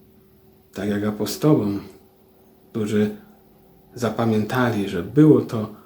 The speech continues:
około godziny dziesiątej. Pokazują nam też drogę świadkowie, którzy spotkali Jezusa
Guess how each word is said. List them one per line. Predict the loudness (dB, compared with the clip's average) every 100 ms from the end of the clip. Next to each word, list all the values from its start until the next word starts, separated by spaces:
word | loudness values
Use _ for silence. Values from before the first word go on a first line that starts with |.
| -20 _ -10
około | -10 -4 0 2 0 -6 -12 -16 -4
godziny | -2 -2 -2 -2 -2 -6 -18 -16
dziesiątej. | -10 -8 -6 -6 -6 -8 -10 -10 -10 -12 -14 -16 -18 _ _ _ _ _ _ _ _ _ _ _ _ _ _ _ _ _ _ _ _ _
Pokazują | -2 2 4 4 4
nam | 4 4 2
też | 0 2
drogę | 6 6 4 -2 -6 -18 -20 -20
świadkowie, | -14 0 2 2 4 6 6 2
którzy | -6 -12 -10 -10 -12 -20 -18
spotkali | -12 0 2 2 0 4 6 6
Jezusa | 4 2 0 -6